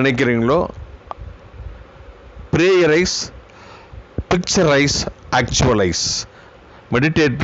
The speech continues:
மெ-, மெடிடேஷன் பண்ணுங்க. அதை அவங்க கண்ணு முன்னால கொண்டு வாங்க. அதை நடைமுறைப்படுத்துறதுக்கு உண்டான முயற்சிகளை நீங்க எடுக்கணும்.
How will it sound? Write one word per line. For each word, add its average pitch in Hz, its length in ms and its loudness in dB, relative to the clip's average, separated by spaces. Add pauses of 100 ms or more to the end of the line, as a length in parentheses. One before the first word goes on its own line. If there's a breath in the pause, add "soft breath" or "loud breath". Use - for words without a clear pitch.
(100)
மெ-, 117 320 2
மெடிடேஷன் 143 600 2
பண்ணுங்க. 107 320 0 (180)
அதை 113 200 2
அவங்க 104 220 0
கண்ணு 147 180 2
முன்னால 135 340 4
கொண்டு 123 280 2
வாங்க. 104 180 2 (560 loud breath)
அதை 117 160 4 (160)
நடைமுறைப்படுத்துறதுக்கு 135 1600 2
உண்டான 120 360 2
முயற்சிகளை 147 540 2
நீங்க 101 180 0
எடுக்கணும். 156 400 -2